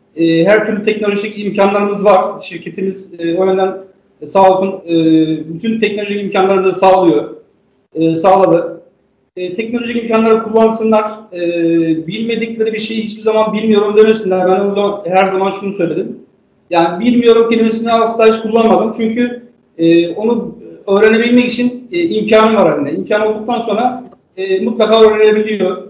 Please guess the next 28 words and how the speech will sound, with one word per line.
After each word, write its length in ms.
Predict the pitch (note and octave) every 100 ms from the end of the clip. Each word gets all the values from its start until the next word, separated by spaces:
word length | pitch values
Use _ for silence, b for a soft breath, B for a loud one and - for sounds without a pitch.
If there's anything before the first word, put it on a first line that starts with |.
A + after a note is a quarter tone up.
| - E3+
E, 280 | E3+ E3+ - - _ _ _ _
kendileri 600 | F#3+ G#3 A3 A#3+ B3+ B3
başarmaya 420 | G#3 G#3 G#3+ G#3+ -
çalışsınlar. 560 | G3 F3+ F#3 F#3 G#3+
Ben 120 | G#3
hep 120 | G#3+ G#3 G#3+
onu, 240 | G#3+ - E3+
e, 40 | E3 E3 D#3+
yaptım. 400 | E3+ - G#3+ B3+ - - _ -
Kendim 300 | G3+ A3+ A3
başarmaya 340 | G#3 G#3 F#3+
çalıştım. 480 | F3+ F3 - A3 G#3+
Zor, 320 | G#3 G#3+ G#3+ A3
en 220 | A3+ A3
son 220 | A3 G3
zor 220 | G#3 G#3+
bir 40 | G#3
noktada 280 | G#3+ G#3 G#3+
kaldığım 300 | G#3 A3+ B3
zaman, 440 | G#3 A3+ C4 - - _ _ -
e, 40 |
daha 360 | F3+ G#3 A3+ A3+
iyi 160 | A3+
bilen 240 | A3 A3 A3
birisine 260 | A3 - A#3
o 120 | A3
zaman 260 | A3 G3
danış-, 240 | F#3 F3+